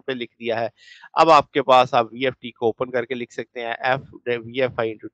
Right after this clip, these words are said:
T का square आ जाएगा, चूंकि उसका square है सारे का सारा। फिर आपने क्या किया कि इस सारे में से एच कट, एच कट को solve कर लिया है। पहले भी हमने इसे यानी, अ,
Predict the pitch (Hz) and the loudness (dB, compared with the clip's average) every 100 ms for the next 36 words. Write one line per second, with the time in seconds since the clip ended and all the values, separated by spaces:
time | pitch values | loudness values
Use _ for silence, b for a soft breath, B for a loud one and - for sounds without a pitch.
0 | 127 127 131 - - 139 135 123 120 120 | -18 -6 -6 -6 0 4 6 4 2 -4
1 | - 110 110 - 113 - 131 127 120 117 | -6 -6 -6 -4 -8 -6 -2 -2 -2 -4
2 | 113 113 110 113 110 b b b b 156 | -4 -6 -6 -6 -6 b b b b 0
3 | 156 139 147 135 135 127 - 120 117 123 | 4 4 2 -4 -4 -4 -2 -4 -4 -8
4 | - 117 117 123 117 120 120 - 120 117 | -2 0 0 -4 -8 -8 -8 -6 -4 -4
5 | 113 113 117 - 113 - 110 120 - 113 | -6 -6 -8 -8 -10 -2 0 0 -2 -4
6 | 110 117 113 - b b _ 135 147 151 | -4 -4 -4 -6 b b _ 0 2 0
7 | 156 135 139 151 135 123 120 120 | 0 -2 -4 -6 -6 -8 -10 -10